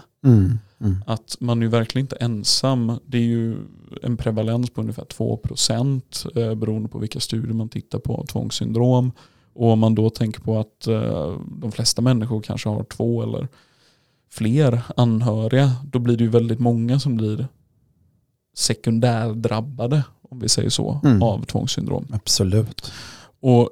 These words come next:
Speaker 2: i det så kan det finnas en del skam eller skuld, att man tänker att man gör fel, att man kanske borde göra på ett annat sätt. Och då försöker jag normalisera att okej, men det är svårt. Det är en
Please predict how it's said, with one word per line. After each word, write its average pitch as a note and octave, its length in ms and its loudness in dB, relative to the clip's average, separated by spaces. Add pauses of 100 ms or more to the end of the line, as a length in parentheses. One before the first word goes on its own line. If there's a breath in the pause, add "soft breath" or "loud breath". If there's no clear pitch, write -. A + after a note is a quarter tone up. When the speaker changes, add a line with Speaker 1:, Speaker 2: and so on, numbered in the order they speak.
(100)
Speaker 2:
i B2 200 4
det A#2 160 4
så - 140 0
kan A2+ 180 -2
det G#2+ 100 -4
finnas A#2 560 0
en A#2+ 120 2
del A#2 320 -2 (640 soft breath)
skam A#2+ 580 0
eller A2+ 380 4
skuld, A#2 480 0
att G#2+ 100 -2
man A2 160 -2
tänker A2 260 -4
att G#2+ 80 -8
man A2+ 160 -2
gör A2 80 -2
fel, A2+ 480 -2
att A2+ 120 -8
man A#2 120 -10
kanske - 260 -8
borde A2+ 180 -4
göra A2+ 160 2
på - 140 -8
ett - 120 -10
annat A2 400 -4
sätt. - 440 -4
Och A#2 80 -2
då A2+ 120 0
försöker - 400 -4
jag A2 220 -4
normalisera A2+ 880 -2
att - 160 -8
okej, G2+ 200 -6
men G#2+ 160 -6
det G#2+ 280 -4
är D3 40 -6
svårt. - 720 -6
Det A2 180 -4
är C#3 40 0
en A#2 220 -4